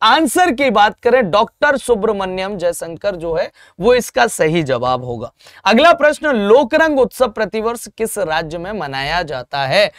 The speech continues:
लोकरंग उत्सव जो है वो हर साल कहां पर मनाया जाता है, किस राज्य में मनाया जाता है,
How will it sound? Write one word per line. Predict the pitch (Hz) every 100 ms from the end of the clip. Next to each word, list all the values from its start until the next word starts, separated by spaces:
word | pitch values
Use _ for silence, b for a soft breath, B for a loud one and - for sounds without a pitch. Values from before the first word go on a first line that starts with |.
| B -
लोकरंग | 185 214 247 277 - 240 208 196 226
उत्सव | 226 185 190 - 262 226
जो | 190 202
है | 233
वो | 214 185
हर | 175 240 240
साल | - 180 175 208 226 b b _
कहां | 233 214 269
पर | 269 277 233
मनाया | 208 185 190 208
जाता | 196 202 190 202
है, | 202
किस | 185 196 -
राज्य | 185 185 240 214 247
में | 202
मनाया | 170 151 151 180
जाता | 190 185 190
है, | 180